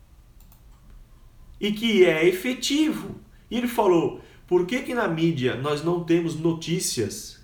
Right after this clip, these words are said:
sobre a Etiópia, a África do Sul, esses países de baixíssima renda, que as pessoas vivem em situações de extrema pobreza, e que a mídia estava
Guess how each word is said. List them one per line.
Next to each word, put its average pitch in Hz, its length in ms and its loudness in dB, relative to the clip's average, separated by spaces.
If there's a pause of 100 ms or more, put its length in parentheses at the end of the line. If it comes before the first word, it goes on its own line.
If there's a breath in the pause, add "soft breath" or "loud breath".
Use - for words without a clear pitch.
(500 soft breath)
sobre 170 500 2
a 156 120 -2
Etiópia, 170 920 0 (280)
a 170 280 4
África 170 380 -2
do 147 120 -6
Sul, 160 640 -2 (440 soft breath)
esses 165 320 2
países 175 520 0
de 151 80 -10
baixíssima 175 800 -2
renda, 151 520 -2
que - 100 -8
as 156 80 -6
pessoas 160 400 -4
vivem 170 340 -2
em 165 40 -2
situações 165 800 -4 (340 loud breath)
de 147 100 -8
extrema 185 520 0
pobreza, 170 840 2 (880 soft breath)
e 170 160 0
que 190 140 -2
a 196 100 4
mídia 175 520 0
estava 160 460 0